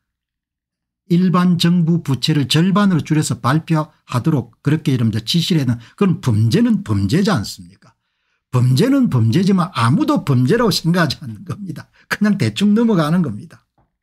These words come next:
예. 이러니까 참 문제가 많은 거죠.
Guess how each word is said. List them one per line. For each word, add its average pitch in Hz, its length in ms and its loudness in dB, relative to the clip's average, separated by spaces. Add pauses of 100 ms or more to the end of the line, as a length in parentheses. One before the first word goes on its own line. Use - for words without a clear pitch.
예. - 40 -20 (960)
이러니까 120 680 -4 (440)
참 110 400 -6 (720)
문제가 107 640 -2 (500)
많은 95 400 -8
거죠. 95 280 -10